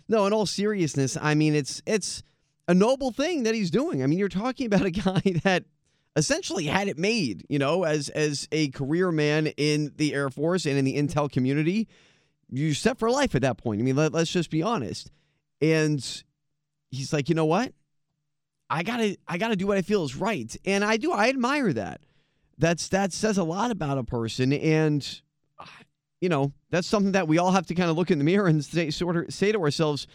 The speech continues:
"Would we be doing what David Grush decided to do?" That's, that's a tough road to go down. It's a tough road that he's going down right now to kind of put his military career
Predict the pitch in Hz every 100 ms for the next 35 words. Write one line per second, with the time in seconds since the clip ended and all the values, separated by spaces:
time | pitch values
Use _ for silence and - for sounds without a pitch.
0 | _ _ _ - 151 151 233 233 175 170
1 | 220 214 202 - _ _ - 160 180 -
2 | 123 143 180 185 117 170 - 180 180 170
3 | 185 170 135 208 262 139 165 - 247 -
4 | - - - - 269 - 202 226 196 180
5 | 214 220 175 127 95 - _ _ - 160
6 | 135 220 220 202 208 160 143 131 139 127
7 | 120 120 120 120 107 113 98 92 _ _
8 | _ _ _ 147 135 175 165 127 - _
9 | _ _ - 208 - 156 139 165 202 170
10 | 190 175 147 160 196 185 143